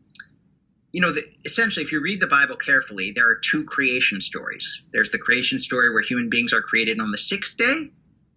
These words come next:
Genesis one, and there's the creation story where human beings are created on the first day.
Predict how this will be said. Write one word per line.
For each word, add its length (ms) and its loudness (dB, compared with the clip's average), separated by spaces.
Genesis 400 -4
one, 460 0
and 160 -2
there's 220 -2
the 220 -4
creation 380 0
story 200 4
where 100 0
human 360 -6
beings 260 0
are 80 4
created 360 0
on 100 2
the 80 0
first 340 2
day. 280 -10